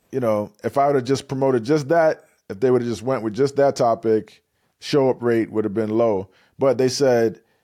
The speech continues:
"And you can do it using A I content." And all of a sudden, it's a new thing. "Oh, A I content. You can do it without writing the content yourself or without, without paying for writers."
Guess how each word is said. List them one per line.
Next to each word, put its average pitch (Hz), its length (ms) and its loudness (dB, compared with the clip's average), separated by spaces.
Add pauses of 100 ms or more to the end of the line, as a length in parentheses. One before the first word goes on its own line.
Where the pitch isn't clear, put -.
(200)
"And 160 300 0
you 131 80 -2
can 117 180 -6
do 135 200 2
it 113 100 -2
using 120 500 -2
A 139 160 2
I 151 200 2
content." 107 580 -6
And 101 80 -8
all 123 80 0
of 127 60 -2
a 120 40 -2
sudden, 123 240 -2
it's 123 160 -2
a 123 60 0
new 139 240 0
thing. 160 300 0
"Oh, 175 320 2
A 175 180 0
I 220 220 0
content. 170 340 -2
You 170 60 -8
can 160 160 -8
do 190 160 0
it - 20 0
without 160 280 2
writing 180 360 0
the 170 80 -4
content 175 460 -4
yourself 170 440 -2
or 123 160 -4
without, - 280 -4
without 151 260 0
paying 165 240 -2
for 147 180 -2
writers." 143 420 0